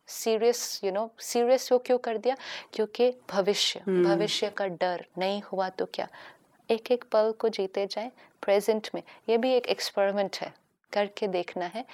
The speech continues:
Speaker 1: कि एक दिन आने वाले कल के बारे में ना सोचकर आज को देखें।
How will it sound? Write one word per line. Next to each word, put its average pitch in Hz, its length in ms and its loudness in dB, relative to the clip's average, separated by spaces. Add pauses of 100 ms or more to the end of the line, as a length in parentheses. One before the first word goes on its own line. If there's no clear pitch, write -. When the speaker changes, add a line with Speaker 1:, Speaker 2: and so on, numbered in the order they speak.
(240)
Speaker 1:
कि - 120 -8
एक 277 260 2
दिन 262 220 4 (260)
आने 214 280 2
वाले 233 220 6
कल 208 220 4
के 214 140 4
बारे 202 240 4
में 202 100 0
ना 185 180 2
सोचकर 185 540 -4 (880)
आज 190 260 -4
को - 160 -2
देखें। 175 360 -6